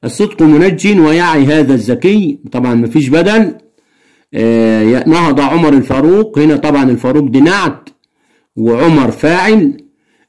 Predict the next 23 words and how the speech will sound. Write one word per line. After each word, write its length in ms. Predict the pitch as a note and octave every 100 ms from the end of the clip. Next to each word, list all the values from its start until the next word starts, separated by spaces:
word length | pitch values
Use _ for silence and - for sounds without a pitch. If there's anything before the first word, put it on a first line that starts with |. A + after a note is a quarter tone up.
| -
آه، 260 | A2+ A#2 A2+
"أقدر 500 | C#3+ E3 E3 D#3+ C#3+
القاضي 320 | C#3 E3 D3+
العادل"، 540 | C#3 E3 E3 D3 C3
هنا 500 | D3+ C#3+ A#2+ A2 A2+
العادل 440 | A2+ A2 C#3+ C#3 B2+
نعت. 480 | C#3+ G3+ G3+ D3 - _ _ _ _ _
لكن 500 | A2+ B2+ D3+ D3+ C#3
"أحب 320 | C#3+ G#3+ F#3+
القراءة"، 840 | F#3 D3 E3 F3+ F#3 G#3+ A3 - _ _ _
خلاص 340 | C#3 D#3+ D3+
الجملة 300 | B2 D#3+ D3
مفيدة، 520 | B2+ B2 D#3 F#3+ G#3
وبعدين 460 | D#3+ C#3 C#3 D#3+ D#3
قال 100 | E3
لي 60 |
قراءة، 680 | C#3+ C#3 C3+ E3 F#3+ A3+ A3+ C3
يبقى 200 | A#2 A#2
بدل 360 | D3 C#3+ B2+ A2+
مطابق، 720 | A#2 A#2 E3 E3+ C#3 - - _ _ _ _ _ _
آه، 320 | A2+ A2+ A2+ A2
بدل 760 | A2+ A#2+ D3+ D3 C3+ G#2+ F#2 - _ _ _ _ _
مطابق، 840 | A2+ A2+ A#2 C#3+ D#3+ D#3 B2 -